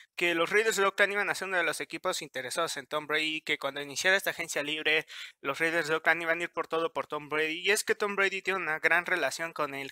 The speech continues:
head coach de los Raiders de Oakland, Joe Gruden, y ade-, y además a John Gruden le gusta mucho la manera de jugar de Tom Brady, ¿no? Entonces, los Raiders de Oakland estarían dispuestos a ofrecerle a Tom Brady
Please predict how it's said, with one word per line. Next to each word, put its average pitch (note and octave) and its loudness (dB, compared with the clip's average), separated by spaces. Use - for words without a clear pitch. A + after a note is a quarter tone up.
head F3 0
coach E3 0
de D#3 0
los C#3 -4
Raiders D#3+ 0
de D#3 -2
Oakland, D#3 2
Joe E3 -2
Gruden, E3 -2
y E3+ 4
ade-, E3+ 4
y E3 6
además F3 6
a A3 8
John F#3 4
Gruden E3+ -2
le D#3 -4
gusta E3 -2
mucho E3 -2
la D3 2
manera D3+ 0
de C#3 -4
jugar C#3+ -2
de C3+ -14
Tom C3 -12
Brady, B2+ -8
¿no? C3 -12
Entonces, C#3 -8
los D3 0
Raiders F3 6
de E3 4
Oakland E3+ 2
estarían D3 -4
dispuestos F3 0
a C#3+ 0
ofrecerle D#3+ 2
a C#3 2
Tom F#3 0
Brady E3+ 2